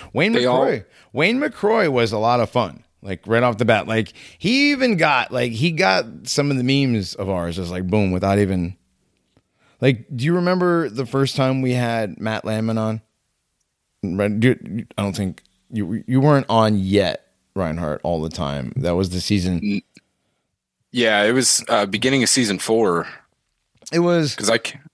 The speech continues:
Speaker 2: well,
Speaker 1: Yeah.
Speaker 2: beginning or middle, 'cause I came in towards the end.
Speaker 1: It was, uh,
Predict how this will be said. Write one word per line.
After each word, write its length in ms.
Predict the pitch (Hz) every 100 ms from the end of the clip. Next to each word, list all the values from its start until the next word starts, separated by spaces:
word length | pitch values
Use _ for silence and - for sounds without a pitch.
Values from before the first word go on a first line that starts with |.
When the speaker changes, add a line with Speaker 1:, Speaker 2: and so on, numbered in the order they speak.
| _
Speaker 2:
well, 160 | 170 170
Speaker 1:
Yeah. 40 |
Speaker 2:
beginning 280 | 165 170 180
or 80 | 127
middle, 300 | 110 110 95
'cause 140 | - 113
I 80 |
came 200 | 123 139
in 100 | 117
towards 240 | 107 110 95
the 140 | 85
end. 300 | 90 87 82 - - _
Speaker 1:
It 160 | 127 147
was, 400 | 147 147 143 113
uh, 520 | - 117 110 101 92